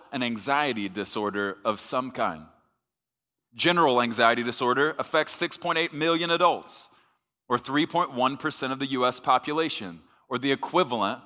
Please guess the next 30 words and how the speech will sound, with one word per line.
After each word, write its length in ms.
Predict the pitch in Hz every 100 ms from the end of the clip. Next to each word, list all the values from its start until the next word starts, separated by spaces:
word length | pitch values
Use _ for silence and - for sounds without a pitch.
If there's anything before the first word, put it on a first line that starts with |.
| - _
of 60 | 123
about 300 | 135 151 139
nine 340 | 135 143 143
people 340 | 143 151 113 107
in 120 | 110
this 180 | 107 -
room. 300 | 113 80 76 _ _ _ _ _ _ _ _ _ _ _ _ _ _ _ _ _ _ _ _ _ _ _ _ _ _ -
Panic 400 | 147 170 127 -
disorder 500 | 101 - 95 80 80
affects 380 | 82 131 120 -
six 340 | 175 190 -
million 300 | 139 107 95
adults, 360 | 92 92 90 117
or 80 |
two 200 | 110 135
point 260 | 123 143 135
seven 520 | - 180 175 147 113
percent 400 | - 110 - 113
of 80 | 101
the 80 | 98
U 160 | 98 92
S 120 | -
population, 640 | 98 92 95 87 82 85
or 60 | 90
the 80 | 95
equivalent 380 | 90 104 113
of 60 | 110
about 260 | 123 120 139
eight 200 | 160 -
people 480 | 101 - 78 78